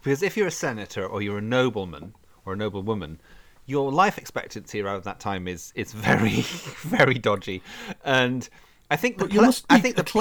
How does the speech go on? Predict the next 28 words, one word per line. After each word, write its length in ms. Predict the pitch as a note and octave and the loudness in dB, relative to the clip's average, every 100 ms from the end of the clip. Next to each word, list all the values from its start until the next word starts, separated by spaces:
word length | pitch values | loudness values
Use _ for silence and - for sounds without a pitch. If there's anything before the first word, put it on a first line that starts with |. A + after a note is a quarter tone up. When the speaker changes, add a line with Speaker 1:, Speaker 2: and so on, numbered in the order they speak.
| A3 | 4
Speaker 2:
clever 100 | G#3+ | 2
person. 520 | - C#3+ A#2 G2+ - - - - | 0 0 -2 -12 -16 -20 -20 -6
Speaker 1:
I 60 | C#3+ | -4
think 140 | G3+ | -2
Speaker 2:
Or, 20 | E3+ | -2
Speaker 1:
the 60 | |
Speaker 2:
you 60 | E3+ | -2
know, 40 | F#3 | 4
Speaker 1:
plebs, 260 | F#3 D3 E3 | 6 6 0
Speaker 2:
just 160 | F3 - | -6 -4
to 60 | |
get 160 | D#3 F3+ | 0 0
up 140 | B3 - | 0 -4
to 100 | D3 | -8
that. 140 | G#2 | -4
Speaker 1:
I 60 | C#3+ | -2
think 180 | G#3 | -2
the 80 | D#3+ | -6
plebs, 460 | - - G3 F3 - | -6 0 0 0 -2
though, 180 | A#2 G2+ | 0 0
are 60 | |
safer. 520 | - C3 B2 - D#2+ - - _ _ _ _ _ - | -2 -2 -2 -4 -14 -16 -20 _ _ _ _ _ -16
The 60 | |
plebs 380 | - E3+ D#3 A#2 | 2 6 6 4
Speaker 2:
Hmm. 60 | D3 | -2
Speaker 1:
in 60 | |
the 60 | C3+ | -4
street 480 | - - A2 D#2 | -6 -2 -2 -2